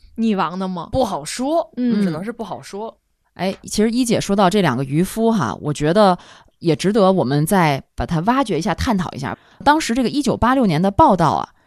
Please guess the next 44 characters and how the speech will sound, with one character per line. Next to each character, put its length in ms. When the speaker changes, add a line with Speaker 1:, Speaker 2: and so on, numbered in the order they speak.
Speaker 3:
就 160
已 60
经 120
说 200
到 180
了 140
他 200
们 140
俩 240
是 220
怎 160
么 80
去 280
的 100
啊， 100
Speaker 1:
嗯。 60
Speaker 3:
当 160
时 120
怎 140
么 100
遭 220
遇 100
了 120
这 100
个 80
事 140
儿。 120
这 140
是 340
在 160
气 220
球 200
发 220
射 180
的 80
前 260
一 40
天 260
晚 260
上 160
他 120
们 80
去 200
的。 140